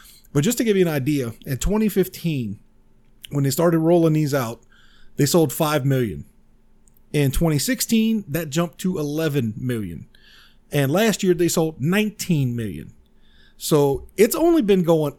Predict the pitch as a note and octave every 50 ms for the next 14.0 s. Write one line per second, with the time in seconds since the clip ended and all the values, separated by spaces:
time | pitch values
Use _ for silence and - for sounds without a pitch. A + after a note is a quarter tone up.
0 | _ F#3 E3 C#3 B2 - - _ - D#3+ D#3+ G3 A3+ A3 - - F#3+ F3+ - F#3+
1 | F3 E3 D3 E3 F3+ F3+ F#3+ F3 F3 E3+ D#3+ E3 F3+ G3 G3+ F3 E3 E3+ D#3 C#3+
2 | - - D#3 C3 A#2+ A#2 A#2 A#2+ A#2 - - - - - - - E3+ E3 D#3+ D#3+
3 | D#3 D3 C3+ - - C#3 C3+ E3 F3 - - A3 F#3 E3+ C#3 - - - - F3
4 | G3+ A3 A3 G3+ - - F3 D#3 D3 C#3+ C3 B2 A#2+ A2+ C#3 D#3+ D#3 A#2 F#2 -
5 | - A#2+ A#2+ B2+ C3 - - D3 D#3 D#3+ D#3+ D#3 D#3 E3+ F#3 F3+ E3+ D3 - -
6 | - - A#3 A#3 A#3 - D3+ B2 - - - - G#3 G#3 G#3+ G#3+ G#3 G3+ F3 -
7 | - - D3+ C#3+ D#3 D#3+ E3 D#3 C#3+ G#2+ G#2 E2 - - - - - - - -
8 | - - - - - - - _ - - D3 C#3+ B2 A#2+ A#2 D3+ E3 F3 - -
9 | D3+ C3 B2+ B2 A#2+ A#2 G#2+ - C3+ A#2+ A2+ A2 A2 G#2+ - - - - - -
10 | - - - - - - - - - C3 D3 E3+ F3 E3+ E3 C#3+ - - - _
11 | _ _ _ _ _ - _ - F#3 F3 - - A3+ B3+ C#4 A#3+ - F#3 D3 C#3
12 | D3+ E3 G#3+ B3 C#4 A3+ C#3 B2+ A2 - - - - - - C3+ E3 D3+ - F#3+
13 | F3 F#3 E3 D#3+ D#3 D3 - D#3 D3 C#3 B2+ C#3+ F3+ F#3+ E3+ A#2+ G#2 A2 F#2+ G2